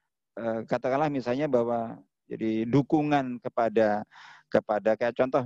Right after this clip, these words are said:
mungkin bagi yang suka pada bola. Itu kan gitu. Jadi ini bukan masalah bahwa si A, eh, itu misalnya bahwa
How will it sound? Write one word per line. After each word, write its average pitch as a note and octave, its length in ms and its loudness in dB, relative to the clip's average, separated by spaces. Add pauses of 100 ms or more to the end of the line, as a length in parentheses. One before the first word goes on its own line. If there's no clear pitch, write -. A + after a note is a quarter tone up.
(140)
mungkin A#2+ 320 -4
bagi A2+ 320 4
yang G#2+ 240 -6 (480)
suka A#2 400 2
pada A2 320 0
bola. A2 320 2 (640)
Itu E3+ 160 0
kan G3+ 160 4
gitu. A2+ 160 -2 (880)
Jadi A#2 480 2
ini D#3+ 240 2
bukan D#3 240 2
masalah D3 400 0
bahwa B2+ 320 2
si C3+ 240 -12
A, A2 400 0 (800)
eh, A2 320 0
itu - 160 0
misalnya B2 400 2
bahwa A2+ 400 2